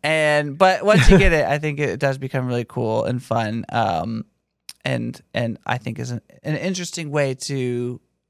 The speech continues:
Speaker 1: kind of do something I didn't expect. 'Cause, like, potion craft looks like it's strictly creating potions, right, David?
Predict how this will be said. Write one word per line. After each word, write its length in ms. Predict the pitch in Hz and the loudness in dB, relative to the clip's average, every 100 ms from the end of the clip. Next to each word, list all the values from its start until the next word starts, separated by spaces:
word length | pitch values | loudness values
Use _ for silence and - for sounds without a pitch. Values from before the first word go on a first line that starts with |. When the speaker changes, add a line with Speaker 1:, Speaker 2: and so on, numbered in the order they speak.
| _ _ _ _ | _ _ _ _
Speaker 1:
kind 380 | - 135 131 123 | -4 -2 -2 -4
of 100 | 117 - _ _ _ _ _ | -6 -12 _ _ _ _ _
do 160 | 170 | -4
something 260 | 170 160 147 | -4 -6 0
I 100 | 143 | 0
didn't 300 | 135 170 165 | 2 -2 -2
expect. 380 | 139 - 139 - | -4 -2 -2 0
'Cause, 140 | 170 | 0
like, 260 | 170 160 - _ | 0 0 -10 _
potion 360 | - 247 254 175 | -2 -2 0 -8
craft 380 | - 143 135 - | 0 2 2 -2
looks 160 | 147 | -4
like 100 | 151 | -4
it's 160 | 143 123 | -6 -8
strictly 760 | - - 151 - 143 127 123 - _ _ _ _ _ | -10 -6 -6 -4 -2 -2 -2 -8 _ _ _ _ _
creating 340 | 139 131 104 | -2 -2 -2
potions, 460 | 123 113 - 69 123 | 0 -2 -2 -6 0
right, 340 | 120 120 - | 0 0 -2
David? 460 | 131 123 120 123 | -4 -2 -2 -4